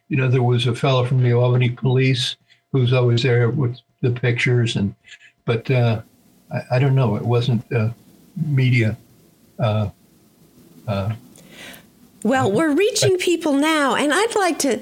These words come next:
Speaker 2: set aside your modesty and humbleness <laughs> for a moment and just talk about you. Um, just reading through the, uh, the website, if people want to look at it, has a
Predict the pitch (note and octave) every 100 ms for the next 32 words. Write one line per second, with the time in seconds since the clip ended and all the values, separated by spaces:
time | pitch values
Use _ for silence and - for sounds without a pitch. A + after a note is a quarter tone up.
0 | - - - F4 F4+ D#4 - C#4 C#4 C#4
1 | A#3 A3+ G#3+ G#3 A#3 B3 - B3+ A#3 G3
2 | - B3+ B3+ A3+ G#3 F3 - - - A3+
3 | A#3 A3+ C#4+ A3 G3 C4+ - - - -
4 | C4 D#4 F4+ - D#4 E4+ E4 D4 C#4 -
5 | G#3+ B3 C#4+ A3+ D#3+ G3+ - A3 - -
6 | A#3+ A3+ G#3+ G#3 G#3 - _ _ _ _
7 | - - G#3 B3 B3+ C4 B3 A#3+ A#3 A3+
8 | A3 - - - A#2+ - G3+ G#3+ A#3 B3
9 | A3+ - G3 F3 F3 - A3 F#3+ D3+ E3
10 | D#3+ D3 - G#3 G3+ E3 C#3 D3+ F#3+ F3+
11 | F3+ F#3